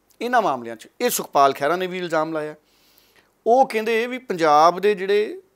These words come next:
ਸਰਕਾਰੀ ਵਕੀਲ ਨੇ, ਜਿਹੜੇ ਅਦਾਲਤ 'ਚ ਗਏ, ਹਾਲਾਂਕਿ ਮਨਜਿੰਦਰ ਸਿਰਸਾ ਤਾਂ ਕਹਿੰਦੇ ਆ ਕਿ ਪੰਜਾਬ ਦੀ ਸਰਕਾਰ ਨੇ ਹਲਫਨਾਮਾ ਦਿੱਤਾ ਹੈ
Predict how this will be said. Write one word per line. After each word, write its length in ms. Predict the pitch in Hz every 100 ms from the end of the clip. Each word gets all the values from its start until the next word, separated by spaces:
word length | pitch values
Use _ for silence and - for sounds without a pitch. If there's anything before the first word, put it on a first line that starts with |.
| _ _
ਸਰਕਾਰੀ 600 | - 156 127 139 147 196
ਵਕੀਲ 420 | 170 - 180 226
ਨੇ, 120 | 214
ਜਿਹੜੇ 220 | 165 185
ਅਦਾਲਤ 300 | 170 139 165
'ਚ 100 | 175
ਗਏ, 320 | 143 151 165 110 _ _ _ _ _ _ _ _ _ _ _ _ _ _ _ _ _ _ _ -
ਹਾਲਾਂਕਿ 280 | 127 139 160
ਮਨਜਿੰਦਰ 440 | 147 131 135 185
ਸਿਰਸਾ 320 | 185 180 - 175
ਤਾਂ 120 | 180
ਕਹਿੰਦੇ 300 | 175 180 180
ਆ 60 |
ਕਿ 120 | 180 185
ਪੰਜਾਬ 440 | 156 143 135 143
ਦੀ 100 | 160
ਸਰਕਾਰ 400 | - 139 147 147
ਨੇ 100 | 170
ਹਲਫਨਾਮਾ 520 | 139 156 180 170 165
ਦਿੱਤਾ 260 | 147 117 120
ਹੈ 140 | -